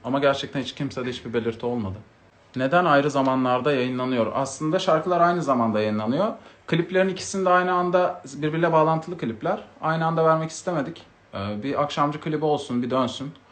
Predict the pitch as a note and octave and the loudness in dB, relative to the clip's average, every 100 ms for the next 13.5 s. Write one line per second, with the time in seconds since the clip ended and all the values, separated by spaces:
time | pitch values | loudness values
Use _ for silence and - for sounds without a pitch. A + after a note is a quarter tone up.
0 | - - - E3 A#2+ G#2 G#2 G#2 G#2+ C3+ | -20 -18 -10 -2 -2 -2 -6 -4 -4 -4
1 | C#3+ C3 B2+ B2+ F#2 - F#2 G#2+ A2+ - | -4 -4 0 0 0 -4 -6 -6 -8 -14
2 | - - - - D3+ E3+ D#3+ D#3+ E3+ D#3+ | -20 -20 -18 -4 -2 4 2 2 0 0
3 | D#3+ F3+ D3 D3 D3+ D#3+ D#3+ - C#3+ D3+ | -2 -4 -2 2 2 2 0 0 0 0
4 | F#3+ G3 - - - A2+ A2+ A#2 A2 C3 | -2 -4 -18 -20 -10 -2 0 0 -4 0
5 | C#3 D3+ D#3 D#3 C#3+ C#3+ D3+ - A#2+ A2 | 4 2 2 0 2 4 4 2 -2 -2
6 | G#2 G2 F#2 G2+ F3+ - - _ _ - | 0 2 0 -2 -4 -8 -20 _ _ -20
7 | _ - - - F3+ - D3+ D3+ D#3 D3+ | _ -20 -16 -6 -4 2 4 4 2 0
8 | - C3+ A2 G#2+ G2+ - F#2+ G2+ A#2 G#2+ | 0 -2 -2 -4 -6 -8 -10 -8 -6 -4
9 | A#2+ B2 A#2 A#2+ A#2+ - _ - C#3+ A#2+ | -2 0 0 0 -4 -16 _ -4 0 0
10 | G#2 B2 - A#2+ G#2 G#2+ A2+ G#2+ A2 - | -2 -6 -4 -4 -2 -2 -4 -4 -8 -14
11 | B2+ - A#2+ G2 G2 A2 - A#2+ A#2 G#2+ | -16 -4 0 0 -2 -4 -6 -6 -4 -2
12 | G#2 G2+ A2+ - - - _ - F2 E2+ | 0 0 -4 -8 -20 -20 _ -8 -6 -6
13 | F#2 - E2+ D#2+ | -8 -8 -8 -8